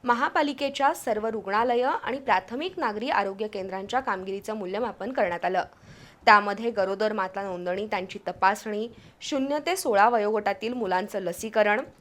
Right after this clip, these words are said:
कुटुंब नियोजन कार्यक्रम, जननी सुरक्षा योजना, प्रधानमंत्री मातृवंदना योजना, साथीच्या आजारांचं नियंत्रण यासह विविध आरोग्यविषयक कामगिरीचा आढावा घेण्यात आला. यामध्ये कोल्हापूर महापालिकेनं राज्यात प्रथम क्रमांक पटकावला असून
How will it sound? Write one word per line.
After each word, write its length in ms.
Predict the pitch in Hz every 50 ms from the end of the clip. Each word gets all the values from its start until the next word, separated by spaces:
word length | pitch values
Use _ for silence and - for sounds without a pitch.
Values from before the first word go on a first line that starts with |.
| - -
कुटुंब 340 | - 233 226 - 233 233 214
नियोजन 420 | 220 214 220 208 202 202 226 220 226
कार्यक्रम, 560 | 214 185 170 180 180 180 190 202 214 262 247 214
जननी 320 | 208 180 180 185 196 214
सुरक्षा 420 | 233 - 202 185 180 - - 233 196
योजना, 460 | 202 196 180 175 208 285 311 220 139 - - - - - - - - - -
प्रधानमंत्री 800 | 254 254 247 294 294 311 330 330 320 311 - - 311 320 330
मातृवंदना 720 | 339 339 254 202 202 - 233 262 262 247 240 233 233 226 226
योजना, 500 | 226 202 180 180 185 196 196 190 208 262
साथीच्या 540 | 254 208 180 180 - - 208 196 - 220
आजारांचं 560 | 196 190 185 185 185 190 190 190 190 214 208 208
नियंत्रण 500 | 190 208 269 349 381 - 214 185 156 151 - - - - - - - - -
यासह 580 | 254 277 262 285 359 - - 311 240 208 196 214
विविध 360 | 220 214 196 180 196 202 226
आरोग्यविषयक 880 | 240 254 269 233 202 185 196 240 240 330 330 294 285 - - 262 285 277
कामगिरीचा 560 | - 220 190 185 185 208 202 196 - 262 262
आढावा 320 | 220 190 185 185 180 185
घेण्यात 320 | 220 254 208 170 165 - 175
आला. 200 | 175 185 175 - - - - - - - - -
यामध्ये 480 | 254 254 240 262 277 285 285 302 349
कोल्हापूर 580 | 359 359 254 202 220 226 233 262 - 339 381 427
महापालिकेनं 720 | 392 320 240 233 240 240 - 254 247 247 254 240 254 277
राज्यात 460 | 302 220 190 185 185 226 233 277 277 - -
प्रथम 360 | 220 196 196 - 277 359 466 466
क्रमांक 340 | 403 330 285 277 - 381 381
पटकावला 480 | 392 285 220 - - 214 202 202 208 196
असून 360 | 220 294 - - 220 - -